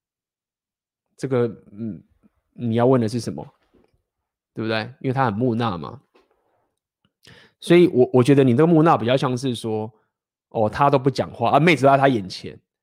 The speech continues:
然后他也不讲话，那这个已经没有办法了，因为你已经把妹子带到他眼前了。本来就是应该他要跟，去跟妹子交流，你不可能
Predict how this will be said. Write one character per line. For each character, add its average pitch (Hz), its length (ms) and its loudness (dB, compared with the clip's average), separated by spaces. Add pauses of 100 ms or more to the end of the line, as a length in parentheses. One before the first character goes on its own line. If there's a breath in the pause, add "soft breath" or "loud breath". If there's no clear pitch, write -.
(280)
然 113 100 -10
后 - 20 -14
他 123 60 -6
也 131 60 -2
不 123 100 -6
讲 - 180 -14
话， 104 220 -14
那 185 80 -6
这 185 100 -12
个 180 140 -2
已 - 20 -4
经 151 160 -4
没 151 80 -2
有 131 80 -2
办 127 220 -2
法 101 160 -8
了， 87 100 -12
因 143 80 -6
为 151 120 0
你 170 160 0
已 139 80 -2
经 151 180 -4
把 117 140 -2
妹 139 160 -4
子 117 100 -14
带 139 140 -2
到 123 80 -4
他 123 80 -6
眼 113 260 -6
前 - 260 -16 (100)
了。 156 120 -20 (540)
本 143 100 0
来 123 160 2
就 151 100 0
是 143 80 -4
应 147 60 -2
该 147 100 0
他 - 160 -6
要 131 60 0
跟， 135 240 -6
去 147 100 -8
跟 127 140 -6
妹 131 140 -6
子 107 120 -14
交 104 260 -10
流， 95 100 -12
你 104 100 -14
不 123 160 -6
可 - 220 -8
能 87 280 -16